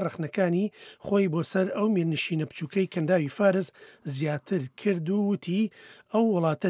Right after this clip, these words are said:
دەمێکە پشتیوانی لە تیرۆریزم دەکات. ترامپ هەینی لە کۆنفرانسی پەیامنێران لە کۆشتی سپی وتی بەداخەوە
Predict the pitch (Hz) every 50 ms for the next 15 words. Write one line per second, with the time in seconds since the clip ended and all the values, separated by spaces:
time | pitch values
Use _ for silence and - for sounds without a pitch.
0 | 160 156 208 196 185 175 - 185 165 - - - - 165 165 160 160 175 180 170
1 | 160 147 - - 160 147 143 147 160 165 170 196 202 190 208 - - 180 117 117
2 | - - - _ - 175 190 175 185 175 - - 156 170 170 185 202 226 240 226
3 | - - - - - _ - 185 185 180 - - 180 180 170 - - 214 220 196
4 | 156 - - 135 - 160 160 147 147 147 139 143 151 180 196 196 151 127 - -
5 | 175 165 - - - 147 - - - 185 185 190 - - 175 175 170 156 208 208
6 | - - - 170 180 202 240